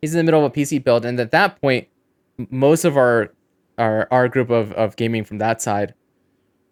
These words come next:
will all have P Cs, and so we are probably gonna look into possibly doing something like this 'cause we all love, like, Tabletop Simulator,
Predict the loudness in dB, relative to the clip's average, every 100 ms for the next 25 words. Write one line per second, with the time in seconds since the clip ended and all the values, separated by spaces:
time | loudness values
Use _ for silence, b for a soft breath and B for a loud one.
0 | _ 0 2 4 4 2 0 -4 -6 -4
1 | -4 -6 -8 _ _ -8 -6 0 2 4
2 | 4 4 4 2 2 2 2 0 0 -2
3 | -4 -4 -6 -6 _ _ _ -4 -4 -2
4 | -6 -6 -6 -8 -4 -6 -6 -2 2 4
5 | 4 4 4 2 2 -2 0 -2 0 -4
6 | -6 -4 -2 -2 -4